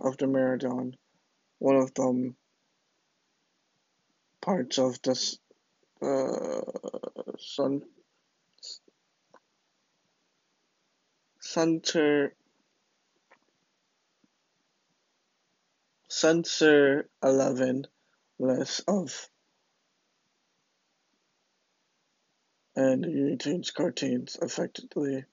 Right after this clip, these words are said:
just from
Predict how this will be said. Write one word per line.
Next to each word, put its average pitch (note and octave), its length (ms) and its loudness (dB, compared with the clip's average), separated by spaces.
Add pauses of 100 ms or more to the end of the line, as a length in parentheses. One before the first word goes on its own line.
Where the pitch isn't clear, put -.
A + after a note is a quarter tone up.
(2250)
just - 600 -6
from - 640 -6